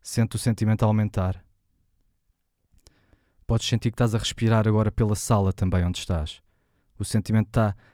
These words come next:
a expandir-se pela sala. Tu és a sala. Respira pela sala.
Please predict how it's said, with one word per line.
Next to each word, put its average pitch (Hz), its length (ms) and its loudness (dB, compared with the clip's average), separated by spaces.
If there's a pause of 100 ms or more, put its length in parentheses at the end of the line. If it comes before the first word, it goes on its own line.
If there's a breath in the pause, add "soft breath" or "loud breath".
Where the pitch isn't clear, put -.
a - 40 -2
expandir-se 110 600 2
pela 98 200 -2
sala. 82 460 -6 (640)
Tu 113 220 4
és 110 220 2
a 110 60 0
sala. 87 520 -4 (1500)
Respira - 460 -2
pela 98 240 -4
sala. 95 520 -4